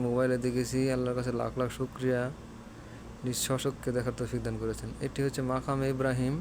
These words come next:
হ্যাঁ, ইব্রাহিম আলাইহিস সালামের পায়ের ছাপ। এই জায়গাতেই দাঁড়িয়ে হযরত ইব্রাহিম আলাইহিস সালাম কাবা নির্মাণ করেছিলেন। এই জায়গাতে যখন তিনি দাঁড়াতেন, তখন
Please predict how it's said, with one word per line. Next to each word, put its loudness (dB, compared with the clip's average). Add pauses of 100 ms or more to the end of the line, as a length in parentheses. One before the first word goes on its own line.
(1300)
হ্যাঁ, -4 (120)
ইব্রাহিম 2
আলাইহিস 4
সালামের 2
পায়ের 2
ছাপ। 0 (1000)
এই 2
জায়গাতেই 2 (100)
দাঁড়িয়ে 4 (640)
হযরত -2
ইব্রাহিম 2 (120)
আলাইহিস 0
সালাম 2 (960)
কাবা 2 (100)
নির্মাণ 0
করেছিলেন। 2 (1700)
এই -2
জায়গাতে 2 (100)
যখন 0 (100)
তিনি 2
দাঁড়াতেন, 2 (120)
তখন 0